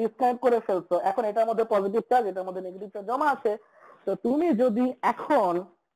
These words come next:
এটাকে একটা light বা কোনো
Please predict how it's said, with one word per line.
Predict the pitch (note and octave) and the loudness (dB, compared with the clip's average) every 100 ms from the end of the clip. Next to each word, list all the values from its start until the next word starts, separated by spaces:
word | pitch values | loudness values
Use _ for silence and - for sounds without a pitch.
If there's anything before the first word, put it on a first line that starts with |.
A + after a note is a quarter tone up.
| _ _ _ _ _ _ _ _ A3 | _ _ _ _ _ _ _ _ 2
এটাকে | C4 B3 C4 A3+ | 2 4 4 4
একটা | A3 A#3 A3+ A3+ - F#3+ | 4 4 4 0 0 4
light | A3+ A3+ F3+ | 4 4 2
বা | G3+ G3+ | 0 2
কোনো | B3 | 0